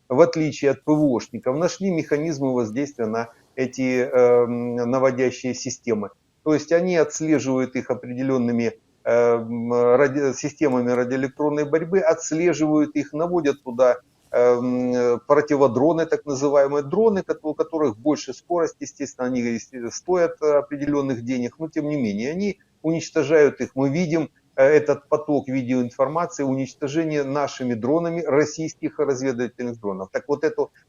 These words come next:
вот эту уже готовую практически, э, тему надо, э, мультиплицировать,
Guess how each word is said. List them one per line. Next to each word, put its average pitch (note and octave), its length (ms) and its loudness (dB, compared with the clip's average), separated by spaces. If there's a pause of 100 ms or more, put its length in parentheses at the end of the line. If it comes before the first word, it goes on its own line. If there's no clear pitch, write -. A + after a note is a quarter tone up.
(120)
вот A2+ 340 0
эту E3 300 2
уже B2+ 320 0
готовую B2 840 2
практически, B2+ 720 -6
э, B2+ 260 2
тему D#3+ 260 -4
надо, C3+ 400 2 (100)
э, C3+ 160 0
мультиплицировать, C#3+ 1040 -2